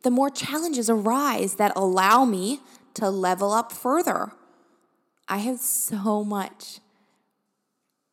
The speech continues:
I give so much, sometimes more than I even thought I could. And I have to keep going, even when I don't like it, especially when I don't feel like it.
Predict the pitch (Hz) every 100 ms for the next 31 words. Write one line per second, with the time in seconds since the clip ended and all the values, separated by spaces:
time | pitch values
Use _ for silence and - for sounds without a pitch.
0 | - 202 214 - 208 269 294 175 - -
1 | _ _ _ - - 208 190 185 180 -
2 | - - - _ _ _ _ _ _ _
3 | _ _ - 208 226 277 240 214 208 220
4 | 202 190 180 - _ 190 190 196 190 185
5 | 190 185 180 180 190 143 202 - - -
6 | _ _ _ _ _ _ _ _ 185 196
7 | 196 220 220 - 214 208 190 185 165 185
8 | - - 196 190 196 190 185 180 175 -
9 | - - - - - - - - - -
10 | - 190 190 185 185 - - - - -
11 | - - -